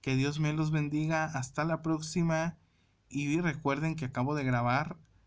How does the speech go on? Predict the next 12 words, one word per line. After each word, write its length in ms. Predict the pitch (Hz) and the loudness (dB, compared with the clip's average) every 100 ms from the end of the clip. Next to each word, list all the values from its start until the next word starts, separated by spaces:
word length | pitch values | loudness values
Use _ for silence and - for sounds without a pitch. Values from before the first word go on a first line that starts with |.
| _ _ _ _ _ _ - | _ _ _ _ _ _ -6
los 360 | 139 151 156 | 0 2 2
buñuelos, 800 | 156 131 131 131 143 220 - - _ - | 0 2 4 4 4 -2 -6 -12 _ -6
que 140 | 135 | -2
voy 220 | 127 143 | 0 0
a 60 | 151 | 0
ver 140 | 143 | 0
si 140 | 143 165 | -4 -4
te 160 | 127 | -2
dejo 240 | 127 131 143 | 0 0 0
el 100 | 135 | 2
link 220 | 160 160 - | 0 -2 -4
aquí 480 | 127 131 160 175 | -6 -4 -4 -4